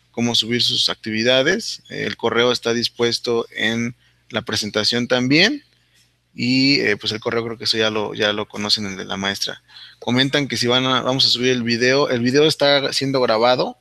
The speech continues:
en la misma liga en la que accedieron, como les decía al inicio. Eh, van a poder ver la repetición una vez que concluya, eh, queda grabado en la misma liga para que lo puedan consultar las veces que ustedes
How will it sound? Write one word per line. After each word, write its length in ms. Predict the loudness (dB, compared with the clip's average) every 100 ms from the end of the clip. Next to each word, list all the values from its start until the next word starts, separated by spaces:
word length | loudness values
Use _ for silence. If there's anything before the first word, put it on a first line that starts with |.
| -10
en 140 | -4
la 80 | -2
misma 340 | 0 0 0
liga 340 | 2 2 2 0
en 240 | -2 -4
la 100 | -4
que 100 | -6
accedieron, 540 | -4 -2 2 2 2 -2
como 180 | -6
les 120 | -4 -2
decía 260 | -2 0
al 60 | 0
inicio. 520 | -2 -2 -2 -2 -4 _ _ _ _ _ -20
Eh, 140 | -4 0
van 180 | 2 2
a 80 |
poder 380 | 0 2 2 2
ver 260 | 2 2 2
la 100 | 0
repetición 560 | -2 -10 -12 -4 -2
una 140 | 0 -2
vez 100 | -2
que 120 | -6
concluya, 600 | -8 -6 2 2 4 0 -4 _ _ _ _ _
eh, 160 | -8 -2
queda 280 | 2 4 4
grabado 480 | 2 2 0 -2
en 140 | -6 -6
la 80 | -4
misma 540 | -4 -6 -6 -6 -8 _ _ _
liga 580 | -10 -6 -4 -2 -4 -6 _
para 180 | -2
que 100 | -2
lo 80 | -8
puedan 260 | -6 -6 -6
consultar 420 | -6 -8 -6 -6
las 160 | -4 -6
veces 260 | -6 -6
que 60 | -8
ustedes 480 | -8 -6 -6 -10